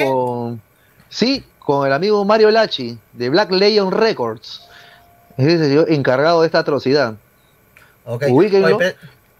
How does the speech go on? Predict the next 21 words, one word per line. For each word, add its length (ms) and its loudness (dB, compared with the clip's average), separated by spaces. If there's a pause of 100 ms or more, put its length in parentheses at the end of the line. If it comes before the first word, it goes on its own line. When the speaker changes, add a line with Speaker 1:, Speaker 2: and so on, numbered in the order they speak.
(880)
Speaker 2:
Ale-, 300 2
Speaker 1:
Buena 200 0
voz. 160 2
Speaker 2:
<laughs> 0 -
sí, 160 -4
sí, 120 -4
está, 240 4
Speaker 1:
Así 440 0
Speaker 2:
está 320 0
re-, 180 0
está 160 0
reservado 560 2
ya, 180 -2
pa. 240 -8 (640)
Speaker 1:
Ese 180 -6
ya 80 2
tiene 180 0
Speaker 2:
Está 100 6
Speaker 1:
dueño, 160 2
Speaker 2:
reservado. 380 -2
Speaker 1:
hermano. 220 -20